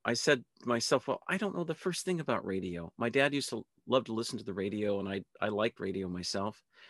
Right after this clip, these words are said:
And so I said, "Well, how am I gonna break into that, that area when I don't know a thing about it?"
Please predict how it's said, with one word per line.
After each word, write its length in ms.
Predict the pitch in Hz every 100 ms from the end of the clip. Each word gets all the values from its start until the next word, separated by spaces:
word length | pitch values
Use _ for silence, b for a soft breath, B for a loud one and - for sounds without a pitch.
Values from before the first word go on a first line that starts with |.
| B B B B -
And 280 | 117 113 113
so 180 | - 127
I 40 |
said, 220 | 127 147
"Well, 100 | 135
how 120 | 131 185
am 100 | 226
I 40 |
gonna 140 | 190
break 240 | 151 151 156
into 200 | 139 123
that, 220 | 123 117 _ _ _ -
that 180 | 123 120
area 560 | 123 135 165 107 95 113 _
when 120 | 110 113
I 80 |
don't 160 | 117 107
know 80 | 117
a 40 |
thing 200 | 104 113
about 260 | 101 123 120
it?" 160 | 95